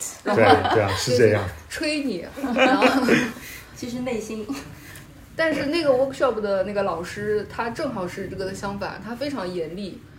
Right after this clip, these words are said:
Speaker 2: 然后他是那个就英国人那种铁皮脸，
Speaker 1: 啊。
Speaker 2: 就是不笑的，然后就是说话很，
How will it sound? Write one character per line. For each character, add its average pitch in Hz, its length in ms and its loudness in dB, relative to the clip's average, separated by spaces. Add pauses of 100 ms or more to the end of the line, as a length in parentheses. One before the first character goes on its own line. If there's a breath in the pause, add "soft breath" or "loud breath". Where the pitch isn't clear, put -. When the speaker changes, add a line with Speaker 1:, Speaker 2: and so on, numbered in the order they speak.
(180)
Speaker 2:
然 208 120 -6
后 240 100 -6
他 285 180 -4
是 285 160 -6
那 262 140 -2
个 214 180 -2
就 220 140 -6
英 254 240 -2
国 247 100 2
人 202 100 -2
那 208 60 -6
种 208 160 -8
铁 180 220 -10
皮 196 240 -12
脸， 190 180 -6 (100)
Speaker 1:
啊。 95 140 -2
Speaker 2:
就 87 180 -4
是 180 160 -10
不 185 80 -12
笑 - 300 -4
的， - 180 -12
然 170 140 -12
后 202 100 -8
就 202 160 -8
是 170 280 -10
说 233 200 -4
话 226 160 -6
很， 190 260 -8